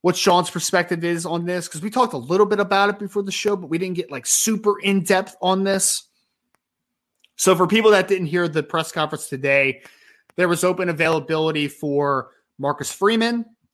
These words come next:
and Jared Parker, obviously introducing Jared Parker officially as the offensive coordinator at Notre Dame, former tight end coach at the University of Notre Dame,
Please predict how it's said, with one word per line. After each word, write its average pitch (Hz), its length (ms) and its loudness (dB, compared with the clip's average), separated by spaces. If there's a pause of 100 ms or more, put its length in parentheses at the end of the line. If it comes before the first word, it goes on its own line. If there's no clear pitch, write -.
(160)
and 127 120 -10
Jared 156 340 -2
Parker, 117 640 -4
obviously 131 380 -2
introducing 143 420 -4
Jared 135 240 -2
Parker 135 320 -2
officially 156 640 0
as 143 140 2
the 143 100 0
offensive 131 320 -6
coordinator 131 400 0
at 110 60 -10
Notre 120 280 -6
Dame, 202 360 2
former 139 320 -2
tight 147 240 -2
end 156 200 -2
coach 151 280 -2
at 151 200 -2
the 147 60 -6
University 147 320 -4
of 143 60 -2
Notre 139 140 -2
Dame, 143 340 0